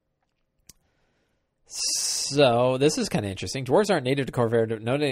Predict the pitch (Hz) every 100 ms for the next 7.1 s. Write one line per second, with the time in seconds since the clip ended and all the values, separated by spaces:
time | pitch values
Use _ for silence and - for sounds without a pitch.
0 | 90 117 127 156 165 123 117 110 101 104
1 | 117 110 92 110 139 120 101 104 101 98
2 | 90 90 87 - - 285 208 - 95 92
3 | - 277 - 185 196 196 - 156 240 202
4 | - - - - 247 220 139 151 151 113
5 | 113 104 92 92 92 104 _ - - -
6 | - - - 101 - - 67 - 58 58